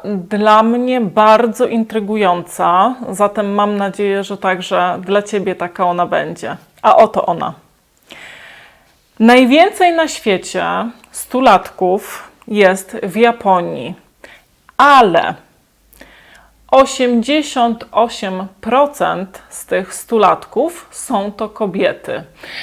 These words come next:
Zaczęłam się zastanawiać nad tym, dlaczego tak jest, dlaczego to właśnie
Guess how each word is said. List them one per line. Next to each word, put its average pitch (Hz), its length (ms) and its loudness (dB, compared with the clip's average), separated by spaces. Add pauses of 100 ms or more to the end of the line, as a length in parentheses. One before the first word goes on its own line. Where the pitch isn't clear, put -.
(140)
Zaczęłam 370 460 2
się 349 260 -2
zastanawiać 247 760 0
nad 196 320 -4
tym, 254 220 -2
dlaczego 254 640 0
tak 226 380 -6
jest, - 420 -4
dlaczego 247 500 0
to 262 160 0
właśnie 240 600 0